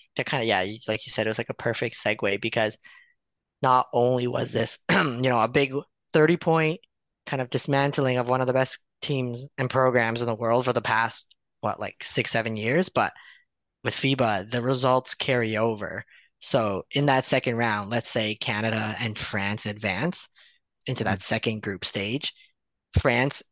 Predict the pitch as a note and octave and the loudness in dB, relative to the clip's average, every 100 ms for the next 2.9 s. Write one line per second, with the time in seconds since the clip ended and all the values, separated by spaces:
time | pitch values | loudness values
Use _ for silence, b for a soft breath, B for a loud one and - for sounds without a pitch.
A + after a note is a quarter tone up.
0 | _ C3+ A#2+ A#2 A#2+ B2+ - C#3+ B2 - | _ 2 4 4 2 0 -4 -6 -4 2
1 | D#3 D#3+ D#3+ D#3+ D3 C3+ D3+ D3+ B2 B2+ | 4 4 2 0 2 4 4 4 4 2
2 | C3+ B2 A#2+ B2 G#2 G#2 F#2 G#2 | 2 -2 -2 -2 -2 -4 -6 -8